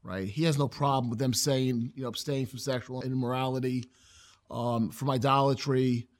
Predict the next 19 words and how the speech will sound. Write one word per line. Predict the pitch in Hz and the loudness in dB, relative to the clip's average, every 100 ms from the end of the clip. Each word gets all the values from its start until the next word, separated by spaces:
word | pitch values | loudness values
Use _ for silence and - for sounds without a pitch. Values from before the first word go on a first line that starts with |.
| _ _ _ _ | _ _ _ _
from | 135 123 | -2 0
strangled | - 147 151 139 139 | 2 4 4 4 4
animals, | 139 139 139 131 120 110 | 4 4 4 4 2 0
from | 135 123 | -2 0
blood." | 123 127 123 117 107 _ _ | 2 4 2 0 -10 _ _
That | 135 | -6
doesn't | 143 147 | 2 2
bother | 127 139 127 | 4 2 2
Paul | 110 131 127 120 110 110 | -2 -4 0 2 0 -4
at | 104 | -2
all, | 156 160 110 113 151 _ _ _ | 2 4 2 0 -6 _ _ _
because | - 143 135 | 0 0 4
he | 185 | 2
taught | 151 175 151 | 4 2 2
them | 143 | 2
basically | 147 151 147 143 | 4 2 2 0
the | 123 | 0
same | - 139 131 | 0 0 0
things. | 196 190 60 55 - | 0 -2 -4 -8 -10